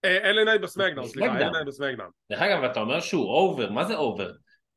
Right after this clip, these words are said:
Speaker 2: הוא בסמקדאון בפרק האחרון, הוא נכנס לזירה לדבר, והוא צועק, "Yeah, yeah", והקהל כאילו, אחריו, זה כאילו יכל ל-,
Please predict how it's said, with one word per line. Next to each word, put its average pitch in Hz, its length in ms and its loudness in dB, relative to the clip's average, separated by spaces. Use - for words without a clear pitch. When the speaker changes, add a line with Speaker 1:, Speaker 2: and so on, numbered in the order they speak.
Speaker 2:
הוא 110 200 -4
בסמקדאון 110 960 0
בפרק 147 360 -6
האחרון, 147 560 0
הוא 104 640 -8
נכנס 107 380 -6
לזירה 110 340 -2
לדבר, 143 520 0
והוא 113 260 -6
צועק, 139 280 0
"Yeah, 202 520 0
yeah", 170 420 -4
והקהל 113 580 0
כאילו, 151 420 -4
אחריו, 131 480 -2
זה 143 280 -2
כאילו 320 220 -4
יכל 220 240 2
ל-, 220 300 0